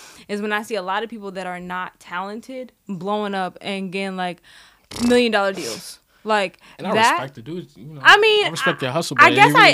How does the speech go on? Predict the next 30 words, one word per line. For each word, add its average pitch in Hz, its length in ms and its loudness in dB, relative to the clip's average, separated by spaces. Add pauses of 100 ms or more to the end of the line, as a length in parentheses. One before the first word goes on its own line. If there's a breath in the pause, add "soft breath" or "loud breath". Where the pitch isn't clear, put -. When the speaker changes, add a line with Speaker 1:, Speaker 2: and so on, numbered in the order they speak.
Speaker 2:
ain't 247 100 -8
hustle 269 260 6
Speaker 1:
I, 233 80 -12
I 277 160 8
Speaker 2:
either. 311 80 2
Speaker 1:
respect 294 420 -2
the 240 60 0
hustle, 269 260 -4
but 233 140 -2
then 247 140 -2
it's 240 140 -4
like, 214 280 -2
then 226 160 -2
what 240 100 -2
are 254 40 -4
you 240 80 -6
gonna 226 160 -2
do 220 100 -4
with 202 100 -6
the 202 60 -14
money? 196 300 -10
And 208 100 -6
then 226 140 -2
they 220 160 0
do 214 320 -8
frivolous 240 640 -8
things 208 400 -10
with 208 300 -6
the 196 80 -6
money 202 400 -6